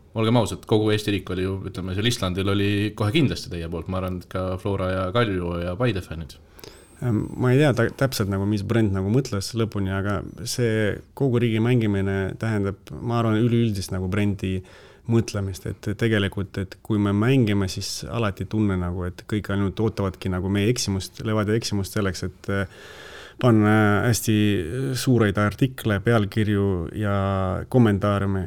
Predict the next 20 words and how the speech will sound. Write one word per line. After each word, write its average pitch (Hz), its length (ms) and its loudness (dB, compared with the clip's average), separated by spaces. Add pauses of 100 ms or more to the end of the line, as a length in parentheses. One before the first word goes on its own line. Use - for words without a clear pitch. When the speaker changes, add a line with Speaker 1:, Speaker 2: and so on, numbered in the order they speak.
Speaker 2:
et, - 180 -10
et 104 160 -6
kõik 113 260 -2
ainult 104 240 0
ootavadki 98 380 -2
nagu 92 180 -2
meie 98 220 2
eksimust. - 320 -8
Et - 220 -10
ma 117 240 0 (240)
ei 104 100 2
mäletagi, 101 580 0
millal 98 240 0
viimati 104 380 0
keegi 95 260 -2
nagu 95 160 -2
kirjutas 95 480 -2 (360)
nii 104 340 2 (640)
otsekoheselt 101 760 2
ja 101 240 2